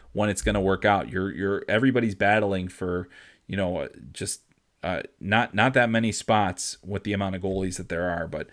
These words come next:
for a guy that's, you know, had great success at the high school level in Minnesota,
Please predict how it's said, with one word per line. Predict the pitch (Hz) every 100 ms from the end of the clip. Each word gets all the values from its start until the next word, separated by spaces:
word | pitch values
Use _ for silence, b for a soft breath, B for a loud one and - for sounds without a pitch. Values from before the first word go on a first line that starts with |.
| B B B
for | - 107
a |
guy | 104 110
that's, | 107 104 -
you | 87
know, | 98 92
had | 107 104
great | 107 110 110
success | - - 107 101
at | -
the |
high | - 110
school | - 113 107
level | 107 101
in | 95
Minnesota, | 92 92 - 110 107 101